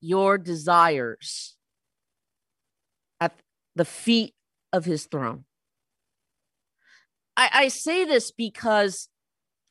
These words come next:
a lot of us, we have some good desires.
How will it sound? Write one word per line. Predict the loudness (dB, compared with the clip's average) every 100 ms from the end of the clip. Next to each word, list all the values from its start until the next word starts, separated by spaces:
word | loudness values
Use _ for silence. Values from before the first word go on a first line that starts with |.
| _ _ _ _ _ _
a | 2
lot | 6 6 6
of | 4
us, | 2 0
we | -6
have | -6 -6
some | -4 2
good | 2 2
desires. | 0 4 4 4 0 -10 -14 -14